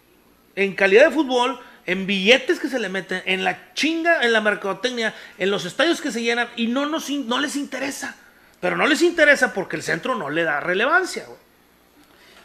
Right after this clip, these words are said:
Afortunadamente, independientemente, el, los proyectos de los dos equipos siguen creciendo a nivel nacional y empiezan a dejar de ser tan locales, güey.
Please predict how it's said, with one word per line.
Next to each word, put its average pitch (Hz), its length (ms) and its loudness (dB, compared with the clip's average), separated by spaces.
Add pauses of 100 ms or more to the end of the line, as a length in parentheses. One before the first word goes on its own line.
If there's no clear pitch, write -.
(120)
Afortunadamente, 220 840 0
independientemente, 262 1200 -4
el, 180 200 -4 (100)
los 175 240 0
proyectos 180 500 0
de 269 100 0
los 190 100 -2
dos 196 100 -4
equipos 233 300 -6
siguen 240 180 -8
creciendo 196 320 -6
a 220 60 -4
nivel 190 160 -4
nacional 196 360 -6 (240)
y 170 80 -2
empiezan 170 380 -2
a 202 60 0
dejar 170 240 -2
de 190 80 -4
ser 180 160 -6
tan 180 240 -8
locales, 165 420 -6
güey. 110 100 -20